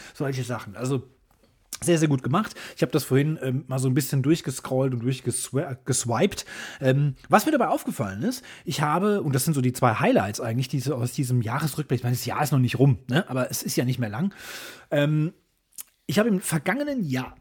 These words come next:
<clears throat> bis jetzt zumindest, dreiundzwanzig Prozent Steigerung bei den Abonnentenzahlen.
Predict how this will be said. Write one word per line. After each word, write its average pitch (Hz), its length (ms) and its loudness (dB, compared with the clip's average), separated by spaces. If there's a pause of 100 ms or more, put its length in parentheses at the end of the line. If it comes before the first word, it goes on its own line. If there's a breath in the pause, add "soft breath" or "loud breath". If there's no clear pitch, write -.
<clears throat> - 1080 4
bis 123 240 2
jetzt 139 320 2
zumindest, 87 560 -4 (580 loud breath)
dreiundzwanzig 220 1200 0
Prozent 208 1040 -2 (1300)
Steigerung 165 680 2
bei 147 120 6
den 147 140 2
Abonnentenzahlen. 143 1040 -4